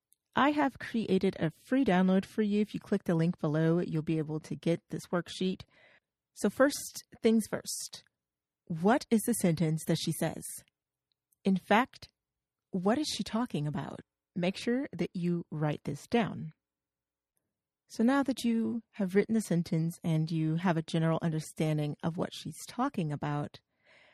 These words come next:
I want you to do a couple of things. Some of what she said might be difficult for you to understand,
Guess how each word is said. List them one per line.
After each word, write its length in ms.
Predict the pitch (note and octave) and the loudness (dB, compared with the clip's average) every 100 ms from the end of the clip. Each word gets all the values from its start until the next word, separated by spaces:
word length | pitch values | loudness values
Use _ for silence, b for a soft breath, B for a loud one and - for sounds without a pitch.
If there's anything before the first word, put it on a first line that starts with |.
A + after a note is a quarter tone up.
| b - | b -2
I 220 | A3 C4 | 0 2
want 240 | C#4 C4 - | 2 -2 0
you 300 | G3+ F#3+ F#3+ | 0 0 -2
to 160 | - | -6
do 240 | F#3+ D#3 D#3 | -4 0 0
a 40 | |
couple 300 | - D#3 D#3 | 0 -2 -2
of 100 | D3 | -4
things. 440 | - E3 C#3+ F3 - - _ _ _ _ _ _ | -2 -4 -4 -10 -16 -20 _ _ _ _ _ _
Some 320 | - - F#4 | -4 -2 0
of 140 | G4 | 0
what 120 | A#3 - | 0 0
she 200 | - G#3 | -2 -2
said 260 | - F3+ | 0 0
might 420 | F#3+ F3 F#3+ A#3 | 2 4 4 2
be 80 | - | -2
difficult 460 | A3+ F3+ F#3 - E3 | 0 0 0 -2 -2
for 160 | - | -2
you 220 | F#3 D#3+ E3 | -2 0 -2
to 180 | F3+ - | -4 -2
understand, 1120 | D#3+ D#3 D#3+ - - B3 D4+ E3+ - - - | -2 0 -4 -6 -6 -2 0 0 -2 -12 -20